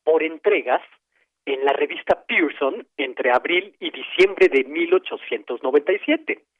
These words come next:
H G Wells, como se le conoce, murió en agosto de mil novecientos cuarenta y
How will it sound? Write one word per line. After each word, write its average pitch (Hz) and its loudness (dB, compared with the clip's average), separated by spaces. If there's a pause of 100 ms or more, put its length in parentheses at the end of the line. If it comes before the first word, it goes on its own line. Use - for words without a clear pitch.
(720)
H - 6
G - 4
Wells, 139 6 (100)
como 113 -8
se 110 -12
le 107 -6
conoce, 151 0 (340)
murió 214 6
en 226 0
agosto 185 0
de 165 2
mil 190 -6
novecientos 156 -4
cuarenta 147 2
y 160 -2